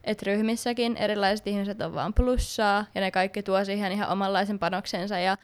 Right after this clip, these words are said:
lopputulos voi olla paljon parempi, eikä se, että olisi aina parempi tehdä kaikki vaan yksin ja se olisi helpompaa. Et kyllä niitten <laughs> muiden ihmisten kanssa tekemisissä oleminen on tosi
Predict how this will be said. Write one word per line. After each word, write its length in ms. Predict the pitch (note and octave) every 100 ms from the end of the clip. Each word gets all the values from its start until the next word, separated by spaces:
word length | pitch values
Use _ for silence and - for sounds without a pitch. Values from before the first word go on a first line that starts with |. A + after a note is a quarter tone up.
| -
lopputulos 580 | F#3+ F#3+ F#3 G3 G3+ G3+
voi 120 | F3
olla 140 | F#3 G3 A#3+ -
paljon 280 | G3 F3+ F#3+
parempi, 500 | F3+ F#3+ F#3+ F#3 F#3+ - -
eikä 260 | - D#3 G3
se, 180 | F#3+ D3
että 320 | G#3+ D3+ C#3 - - - - -
olisi 240 | E3+ E3+
aina 160 | F3 F3+
parempi 320 | F3+ D#3+ F#3+
tehdä 160 | G3 G3
kaikki 320 | G#3+ G#3+ F3
vaan 220 | F3 E3+
yksin 500 | D#3+ B2 - - D#3+
ja 180 | D#3 D3 - _
se 140 | G3+ G3
olisi 160 | F3 G3
helpompaa. 640 | D#3+ F3 G3+ A3 G#3 A3 - - _ - -
Et 160 | G#3+ G#3+ - - -
kyllä 260 | G3+ G3+ A3
niitten 460 | C4+ C4+ D4 D4
<laughs> 60 | C4+
muiden 300 | D4 C4+ B3
ihmisten 420 | C4 B3+ B3 A3+
kanssa 460 | A3 A#3 A#3 A3+ F#3+ - - A#3 -
tekemisissä 680 | B3 B3 A3 A3 G#3 G#3+
oleminen 480 | G3+ F#3+ F#3+ F#3 F3+
on 200 | G3 A3+
tosi 340 | A3+ A3+ B3